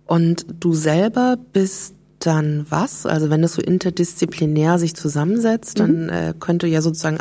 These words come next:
Speaker 1: alles von dem Hintergrund von dir sein?
Speaker 2: Nee, ich bin, ähm, Erziehungswissenschaftlerin, also Diplompädagogin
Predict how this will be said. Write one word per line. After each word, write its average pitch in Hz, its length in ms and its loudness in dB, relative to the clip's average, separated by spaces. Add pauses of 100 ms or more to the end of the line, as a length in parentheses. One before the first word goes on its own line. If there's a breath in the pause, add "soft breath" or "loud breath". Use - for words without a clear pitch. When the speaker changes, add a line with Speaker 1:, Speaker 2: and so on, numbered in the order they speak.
Speaker 1:
alles 202 420 0
von 185 320 0
dem 180 260 2
Hintergrund 208 580 -2
von 180 200 -6
dir 180 180 -2
sein? 214 360 -8 (240)
Speaker 2:
Nee, 196 180 4
ich 185 160 -4
bin, 254 300 2
ähm, 190 400 0
Erziehungswissenschaftlerin, 262 1080 -2
also 180 220 -2
Diplompädagogin 208 1000 -4